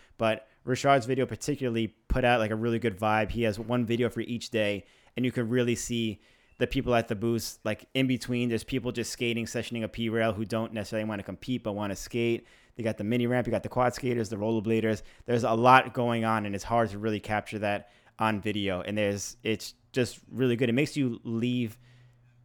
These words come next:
the weekend feeling really good about skating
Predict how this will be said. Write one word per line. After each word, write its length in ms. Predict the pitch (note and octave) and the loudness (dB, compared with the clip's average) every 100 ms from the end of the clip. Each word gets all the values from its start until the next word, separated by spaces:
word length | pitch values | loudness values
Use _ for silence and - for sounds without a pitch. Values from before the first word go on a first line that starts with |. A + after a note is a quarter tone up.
| - - | -20 -6
the 80 | B2 | -2
weekend 420 | A#2 B2 B2+ A2 | 2 2 2 0
feeling 320 | - C3 A#2+ A2 | 0 0 2 0
really 200 | A2 G#2+ | 0 0
good 180 | A2 | 0
about 340 | G2+ G#2+ G2+ - | 2 2 0 -2
skating 500 | - A2 G#2 F#2+ | -2 -2 -2 -4